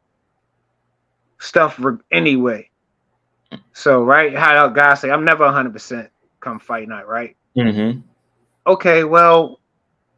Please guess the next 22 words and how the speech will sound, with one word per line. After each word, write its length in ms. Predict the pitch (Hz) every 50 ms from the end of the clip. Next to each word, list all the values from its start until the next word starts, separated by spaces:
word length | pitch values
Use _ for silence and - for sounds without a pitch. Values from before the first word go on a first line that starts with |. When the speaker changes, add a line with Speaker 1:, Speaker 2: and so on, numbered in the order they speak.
| _ _ _ _ _
Speaker 1:
you 160 | - 185 202
factor 400 | - 240 214 202 202 - 214 220
in 80 | 190 185
something 220 | 185 - 214 190 190
like 160 | 185 185 170
an 80 | 160 -
accident 600 | - 190 202 202 - - 202 170 175 175 165 147
and 140 | 160 156 156
then 180 | 175 190 196 190
just 180 | 175 175 165 -
factor 440 | - 170 170 170 170 - 180 175 170
in 60 | 165
that 300 | 170 170 175 170 160 151
these 180 | 160 160 165 160
guys 320 | 160 170 160 156 156 156
are 80 | 156 151
never 280 | 156 160 165 160 160 160
a 40 |
hundred 200 | 160 180 175 165
percent. 320 | 151 156 143 - 190 175 175
It's 100 | 180 170
just, 420 | 185 185 180 175 170 - - _